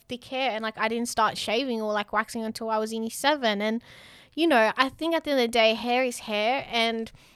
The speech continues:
having it or not, like, doesn't make you less or more beautiful. It's just, like, your own preference. It's whatever you feel comfortable in,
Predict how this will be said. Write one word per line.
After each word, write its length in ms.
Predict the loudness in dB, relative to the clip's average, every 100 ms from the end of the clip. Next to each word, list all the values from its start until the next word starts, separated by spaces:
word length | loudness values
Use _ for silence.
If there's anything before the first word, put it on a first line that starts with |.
| _ 2
having 300 | 4 4 4
it 120 | 4
or 100 | 2
not, 460 | 0 2 2 0 0
like, 280 | 2 2 0 _
doesn't 260 | -2 0 0
make 200 | -2 -4
you 100 | -6
less 520 | -2 -2 -4 -16 -18 _
or 120 | -4 -2
more 260 | -2 -4
beautiful. 560 | -4 -4 -2 -2 0 2
It's 180 | 2 -2
just, 180 | -6 -6
like, 160 | -6
your 140 | -6 -2
own 180 | -2 -2
preference. 460 | -6 -6 -6 -8
It's 120 | -10 -8
whatever 540 | -8 -10 -4 -4 -2
you 260 | -6 -6 -8
feel 200 | -6 -6
comfortable 580 | -6 -8 -8 -10 -8 -8
in, 360 | -8 -8 -10